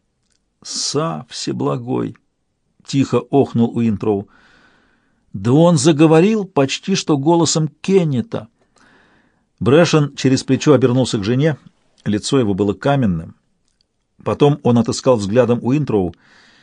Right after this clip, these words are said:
«Я не хочу, чтобы он говорил с кораблем», — негромко сказал он. «Я не хочу, чтобы он вообще поднимался на борт», — согласился Уинтроу. Он решительно направился к двери, и Брэшен посторонился, пропуская его.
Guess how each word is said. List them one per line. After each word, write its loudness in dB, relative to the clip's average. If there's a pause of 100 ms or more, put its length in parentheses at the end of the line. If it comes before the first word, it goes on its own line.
(560)
«Я 0
не 4
хочу, 0
чтобы 0
он 2
говорил 0
с -12
кораблем», — -4 (640)
негромко -2
сказал -8
он. -14 (1200)
«Я -2
не 0
хочу, -2
чтобы -2
он 2
вообще 2
поднимался 0
на -2
борт», — -12 (160)
согласился -2
Уинтроу. -4 (960)
Он 4
решительно 4
направился 2
к -6
двери, -2 (200)
и -4
Брэшен 0
посторонился, -2
пропуская -4
его. -6